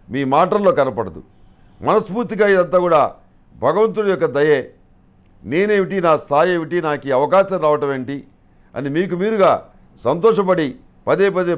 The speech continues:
భగవంతుడికి కృతజ్ఞతలు చెప్పుకుంటారు. అయితే మీరు సాధించిన విజయాలు, ఆర్థిక సామాజిక పరంగా సాధించినటువంటి అనేకమైన విజయాలు, ప్రస్తుతం మీరు ఉన్నటువంటి స్థాయి చూసి సంతోషించి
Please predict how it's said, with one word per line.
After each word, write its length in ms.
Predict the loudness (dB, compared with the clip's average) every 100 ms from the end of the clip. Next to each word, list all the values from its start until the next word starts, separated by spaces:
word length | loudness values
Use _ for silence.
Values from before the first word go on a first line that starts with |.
| 0
భగవంతుడికి 500 | 0 -2 -4 -6 -6
కృతజ్ఞతలు 520 | -6 -4 -4 -2 -2 -2
చెప్పుకుంటారు. 480 | -6 -8 -6 -6 -8 _ _ _ _ _ _ -20 -8 0
అయితే 300 | 0 0 -4 -4 -18 _ _ _ -20 -20 _ _
మీరు 220 | -2 0 2
సాధించిన 420 | 4 2 2 -2 -4
విజయాలు, 360 | 0 2 4 2 -4 -20 _ _ _ _ _ -4 0
ఆర్థిక 300 | 2 0 0 0 -2 _ -4
సామాజిక 420 | -2 0 -2 -2
పరంగా 280 | -2 0 -2 0
సాధించినటువంటి 680 | 0 0 -4 -6 -4 -4 -6 -10 -14 _ -6 -2
అనేకమైన 480 | 2 2 2 -2 -2
విజయాలు, 340 | -2 0 0 -2 _ _ _ _ _ _ _ _ -10 -4
ప్రస్తుతం 320 | -2 0 0 0
మీరు 120 | 0 0
ఉన్నటువంటి 380 | 0 0 -4 -4
స్థాయి 280 | 0 0 0 -8 _ _ _ _ _ -10
చూసి 360 | -6 -4 -2 -4 -6 _ _ _ -20 -12 -2
సంతోషించి 680 | -2 2 2 2 0 -2